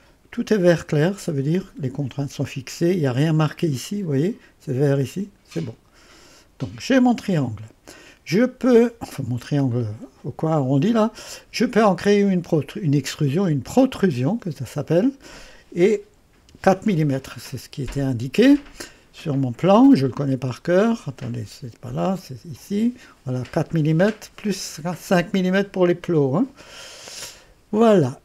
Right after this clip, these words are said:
alors pour ne pas m'embêter pour la suite, parce que mes plots, ils vont démarrer à partir de la face supérieure, ici, hein, top, je sélectionne cette face,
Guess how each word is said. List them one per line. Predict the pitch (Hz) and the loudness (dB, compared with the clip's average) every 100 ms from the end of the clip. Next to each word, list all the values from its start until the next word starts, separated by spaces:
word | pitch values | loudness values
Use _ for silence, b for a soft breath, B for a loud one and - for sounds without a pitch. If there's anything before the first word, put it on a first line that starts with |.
| - | -2
alors | 208 208 190 | 0 0 -2
pour | - 320 277 220 | 2 4 6 4
ne | 196 | 0
pas | 196 254 | 2 2
m'embêter | 202 180 143 - 147 | 4 2 0 -2 -4
pour | - | -2
la | 127 | -2
suite, | 139 - 302 285 | -2 -2 -2 -2
parce | - 254 - | -2 -2 -2
que | - | -4
mes | 165 160 | -2 -2
plots, | - 208 180 | 0 4 4
ils | 160 | 4
vont | 147 | 0
démarrer | 147 151 151 135 151 135 b b - 156 143 - | 2 4 4 4 0 -2 b b -14 -14 -14 -12
à | 165 | -6
partir | 151 156 151 180 | -2 -2 -2 -4
de | 143 156 | -2 0
la | 143 | 0
face | - 147 - | 0 -2 -2
supérieure, | - - 202 - 156 127 156 226 240 | -10 -8 -4 0 2 2 2 4 2
ici, | 156 - 247 | 0 0 0
hein, | 202 240 247 | 2 0 0
top, | 220 262 - _ B B B B B | 0 0 -4 _ B B B B B
je | - | -2
sélectionne | 226 262 208 196 208 165 | 2 4 4 2 -2 0
cette | - 151 | 0 -2
face, | - 180 208 262 - | 0 2 2 0 -6